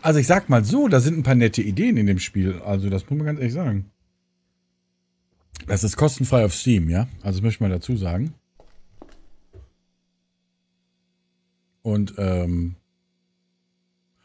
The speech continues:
also ein, zwei nette Ideen sind ja dabei, aber der Rest ist halt, ja,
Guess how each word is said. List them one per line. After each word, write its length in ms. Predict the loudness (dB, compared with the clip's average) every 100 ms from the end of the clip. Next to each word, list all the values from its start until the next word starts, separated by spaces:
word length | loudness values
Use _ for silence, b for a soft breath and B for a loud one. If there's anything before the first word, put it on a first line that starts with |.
| b
also 160 | -4 -2
ein, 160 | -2
zwei 140 | 2 2
nette 260 | 2 0
Ideen 420 | -6 -6 -2 -2
sind 180 | 0 0
ja 80 | -2
dabei, 600 | -4 -4 -4 -4 -4 -4
aber 120 | -4
der 100 | -2
Rest 260 | -2 -4 -8
ist 140 | -6
halt, 520 | -2 0 -2 -8 -18 _ _ _ _ _ _ _ _ _ _ _ _ _ _ _ _ _ 2
ja, 340 | 4 4